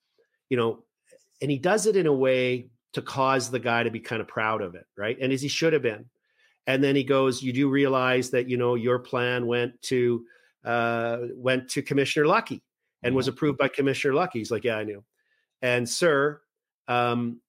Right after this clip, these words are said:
Speaker 1: uh, your plan, did you know that your plan was presented to the I R C, which was the Emergency Subcommittee of Cabinet, and the Prime Minister on the Sunday evening?" And you could tell he's like, "No."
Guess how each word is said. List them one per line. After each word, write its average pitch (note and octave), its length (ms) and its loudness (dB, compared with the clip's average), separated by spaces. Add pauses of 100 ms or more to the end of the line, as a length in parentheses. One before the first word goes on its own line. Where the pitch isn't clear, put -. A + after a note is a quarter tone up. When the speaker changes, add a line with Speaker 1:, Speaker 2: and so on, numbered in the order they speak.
(140)
Speaker 1:
uh, A#2 460 -2 (140)
your C#3 260 2
plan, D#3 580 -2 (540)
did A#2 160 -4
you E3+ 140 2
know D#3 420 0 (460)
that A#2 120 -4
your C#3 220 4
plan C#3 560 0 (220)
was A#2+ 180 -2
presented C3 520 2
to B2 60 -4
the A2+ 140 2
I A#2 60 4
R C#3+ 200 2
C, A#2+ 300 -2
which A2+ 220 -4
was G#2 180 -6
the G#2+ 240 -4
Emergency G#2+ 800 -4
Subcommittee G#2 640 -4
of F2+ 100 -12
Cabinet, C3 480 -2 (120)
and G#2+ 120 -8
the G#2 40 -10
Prime A2+ 240 2
Minister A#2+ 520 0 (540)
on A2 420 0 (140)
the G#2+ 80 -6
Sunday E3+ 340 2
evening?" C3+ 400 0 (880)
And A2+ 260 0
you G#2+ 80 -8
could - 140 -6
tell A2+ 200 0
he's G2+ 100 -2
like, G2 140 -4
"No." G#2 480 -4